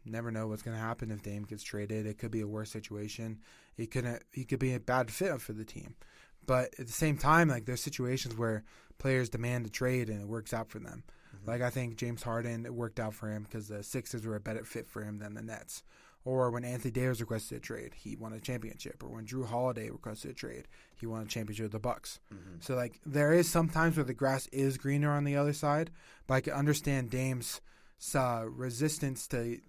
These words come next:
Speaker 1: requesting a trade because it really is the unknown, and he doesn't know if it's really gonna be better than what he has in Portland. 'Cause I think
Speaker 2: Sure.
Speaker 1: he really likes what he has in Por-, Portland.
Speaker 2: Yeah, and I like his mindset. Is he's not, like, too greedy,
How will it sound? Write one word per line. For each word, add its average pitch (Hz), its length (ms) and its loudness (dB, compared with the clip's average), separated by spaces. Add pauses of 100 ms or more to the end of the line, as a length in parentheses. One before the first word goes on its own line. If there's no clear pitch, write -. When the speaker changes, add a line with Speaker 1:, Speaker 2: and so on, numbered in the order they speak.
(100)
Speaker 1:
requesting 151 540 2
a 120 60 -2
trade 127 280 -2
because 117 380 -4 (380)
it 127 100 -4
really 139 280 6
is 131 140 2
the 123 120 0
unknown, 120 520 0
and 107 120 -4
he 107 80 -4
doesn't 117 280 -2
know 113 180 0
if 107 80 -4
it's - 220 -10
really 113 160 -2
gonna 107 140 -6
be 107 80 -4
better 110 340 -2
than 110 140 -4
what 110 100 -2
he 110 60 -2
has 104 180 -2
in 101 80 -8
Portland. 117 460 -8 (380)
'Cause 127 120 -4
I 117 80 2
think 127 160 -2
Speaker 2:
Sure. - 40 -4
Speaker 1:
he 120 40 -2
really 117 240 0
likes 107 280 -6
what - 100 -12
he - 60 -12
has 113 140 -10
in 113 80 -10
Por-, - 340 -14 (100)
Portland. - 300 -10
Speaker 2:
Yeah, 85 120 -12 (220)
and 120 140 -4
I 127 80 0
like 143 240 2
his 139 160 -4
mindset. 117 480 -4
Is 85 240 -10
he's 98 200 -14
not, 101 220 -10
like, 101 160 -6 (520)
too 110 180 -4
greedy, 95 520 -12